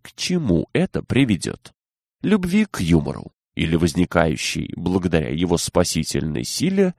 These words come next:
радости, которая помогает восстановить жизненное равновесие. Любви к языку или восхищения звуками и смыслом слов, синтаксисом и семантикой.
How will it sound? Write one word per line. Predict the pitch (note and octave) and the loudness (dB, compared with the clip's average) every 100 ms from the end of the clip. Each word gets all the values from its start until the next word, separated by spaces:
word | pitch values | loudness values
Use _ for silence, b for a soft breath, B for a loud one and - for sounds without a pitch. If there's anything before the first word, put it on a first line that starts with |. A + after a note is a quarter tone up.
| - | -4
радости, | D#3+ D3+ - - - - _ _ _ - | -4 -4 -6 -6 -8 -12 _ _ _ -2
которая | F2 F2 E2 | 2 4 4
помогает | D#2+ D#2 E2+ F#2 F2+ F2+ - - | 4 4 4 6 6 4 0 -8
восстановить | - F#3 - G#2 D#2+ E2 C3 - _ - | 0 0 2 2 2 2 0 -2 _ -6
жизненное | D2 D2+ G#2 F2 G2+ F#2 E2+ | -2 4 4 4 4 4 4
равновесие. | E2 D#2+ C#2+ A1 - - - _ _ _ _ _ - | 4 2 -2 -4 -8 -10 -12 _ _ _ _ _ 0
Любви | G#2+ C3+ A#2+ A#2+ D#3+ | 6 8 8 2 0
к | - | -2
языку | C#3 D3+ C3 C#3+ - B2 F#2 - _ | -2 2 4 4 4 0 0 -2 _
или | - E3 F3+ | -2 2 2
восхищения | D#3+ - E3+ - E3+ E3+ E3 D3 | 0 0 0 0 0 2 6 4
звуками | A2+ C#3 D3+ D3 B2+ A#2+ | 4 4 4 4 4 4
и | |
смыслом | - A2 A#2 - G#2 G2+ | 2 2 2 2 0 0
слов, | - F#2+ F2+ D#2 - _ _ | 0 2 4 2 -4 _ _
синтаксисом | - - F#2+ G#2+ F#2 - E2+ - F2 E2 _ - | -10 -2 0 2 0 0 0 2 2 0 _ -2
и | G2 | 0
семантикой. | - D#2+ A#1+ - - - - | 2 0 -2 -8 -12 -12 -18